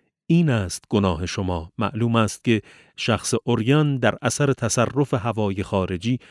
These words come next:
فوراً از دست می رود، تاب نمی آورد و هلاک می شود. ما می گوییم:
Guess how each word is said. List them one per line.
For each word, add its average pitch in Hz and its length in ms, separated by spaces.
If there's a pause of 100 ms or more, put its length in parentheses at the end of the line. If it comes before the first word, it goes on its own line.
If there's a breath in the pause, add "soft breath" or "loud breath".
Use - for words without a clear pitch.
(200 loud breath)
فوراً 131 600
از 98 220
دست 107 440
می 135 200
رود، 113 360 (400 loud breath)
تاب 113 340 (100)
نمی 151 320
آورد 101 520
و 92 100 (260 soft breath)
هلاک 127 580
می 90 120
شود. 87 360 (960)
ما 107 120
می 107 120
گوییم: 139 440